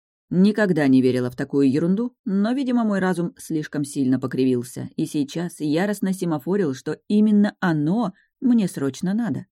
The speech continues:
Нет, как вариант, можно ещё обратиться в поликлинику, только я заранее представляла себе лицо психиатра, которому я расскажу свою историю.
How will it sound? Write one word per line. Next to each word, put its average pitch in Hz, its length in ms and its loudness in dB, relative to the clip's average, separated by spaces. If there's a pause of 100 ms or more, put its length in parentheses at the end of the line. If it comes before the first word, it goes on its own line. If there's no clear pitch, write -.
(600)
Нет, 147 300 4
как 156 200 -2
вариант, 170 380 0
можно 180 280 2
ещё 175 240 -2
обратиться 160 400 -2
в - 60 -10
поликлинику, 196 720 0 (100)
только 139 260 -4
я 143 160 0
заранее 131 360 0
представляла 135 600 -2
себе 139 200 0
лицо 139 280 2
психиатра, 156 580 -4 (140)
которому 165 340 -2
я 151 160 0
расскажу 156 360 -6
свою 156 280 0
историю. 127 440 -4